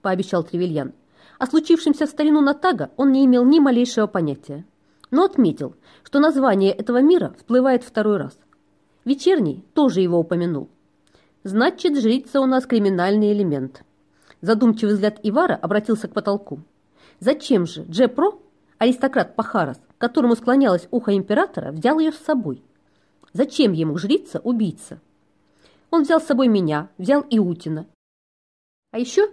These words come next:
ему навязали этого соглядатая-лингвиста, Ока Харады. Он говорил, что ему нужен преданный и опытный помощник,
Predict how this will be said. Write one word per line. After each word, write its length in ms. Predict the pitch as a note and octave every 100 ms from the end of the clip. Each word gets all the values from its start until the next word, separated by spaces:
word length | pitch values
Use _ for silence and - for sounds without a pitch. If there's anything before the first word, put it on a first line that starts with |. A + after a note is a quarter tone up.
| - -
ему 180 | B3
навязали 520 | C4 B3 C4+ F4 E4+ E3+
этого 440 | - B3+ A#3 G#3+
соглядатая-лингвиста, 1700 | - B3 A#3+ B3+ B3+ G3+ F#3 F#3+ _ _ - B3 G#3+ F3+ - - E3 _
Ока 220 | C#4 C4
Харады. 480 | F3 A3+ G#3+ C#3+ - _ _ _ _
Он 160 | - C4+
говорил, 420 | C#4 D4+ G4 F#4+ -
что 140 | -
ему 160 | B3 C#4+
нужен 300 | D#4+ E4+ G3+
преданный 420 | A#3 D#4+ A3 D#3+
и 140 | D3+ B3
опытный 320 | D4+ D4 C#4+
помощник, 640 | D4 C4 D3 - B2+ -